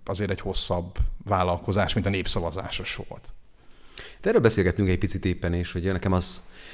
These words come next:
Speaker 2: volt nagy kihívás az utóbbi időben, hogy mondjuk az exegézist hogyan lehet készpénzre váltani, apró pénzre váltani, és nagyon izgalmasnak találtam a kérdésfeltevésedet egyáltalán, hogy, ö,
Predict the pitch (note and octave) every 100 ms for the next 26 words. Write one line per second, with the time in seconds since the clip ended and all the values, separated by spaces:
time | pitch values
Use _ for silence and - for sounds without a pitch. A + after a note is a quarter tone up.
0 | - - F2+ F#2+ F#2 G2 E2+ F2+ F2 F2+
1 | F#2 F2+ E2 F2+ F2 E2+ F2 F2+ F2+ E2+
2 | F2+ F2 F2 F#2 F2 F2 F2 F2 E2+ F2+
3 | D#2+ E2+ E2 F2 F#2+ E2+ E2+ D#2+ - F#2+
4 | F2 F2+ D#2+ - C#2 C2 D#2 E2 E2 F2+
5 | D2+ D#2 C#2+ D#2 D2+ D2+ D#2+ D#2+ D#2+ E2+
6 | - G#2 G2+ G2 G2+ F2+ F#2+ F#2+ F#2 E2+
7 | F2 F2+ F2+ F2+ - - - - F#2 F2+
8 | - F2 - D#2+ D#2 D#2 D2 D2+ D2+ D2
9 | D#2 D2+ D#2+ D#2 D#2 D#2+ D2+ D2+ D#2 D#2+
10 | D#2+